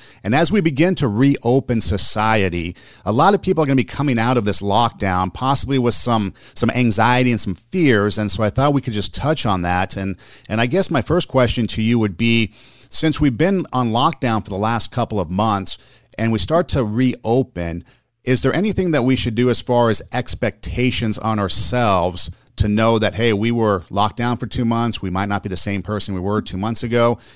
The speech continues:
and reintroduce ourselves to society might be a little different than what we're accustomed to, especially when they have this so-called new normal coming to us?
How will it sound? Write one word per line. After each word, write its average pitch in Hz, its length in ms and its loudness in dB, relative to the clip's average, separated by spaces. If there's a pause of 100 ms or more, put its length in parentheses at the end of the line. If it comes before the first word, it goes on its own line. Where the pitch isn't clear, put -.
(120)
and 90 180 -4
reintroduce 104 480 -2
ourselves 101 360 0
to 98 100 -4
society 110 560 0
might 135 260 0
be 151 80 -2
a 135 40 0
little 123 220 2
different 107 380 0
than 95 100 0
what 95 100 -2
we're 92 100 0
accustomed 101 460 -4
to, 92 160 -2
especially 139 520 2
when 113 160 2
they 104 100 2
have 107 160 0
this 104 180 -2
so-called 110 600 2
new 113 260 2
normal 117 340 2
coming 85 280 -6
to 78 160 -2
us? - 260 -6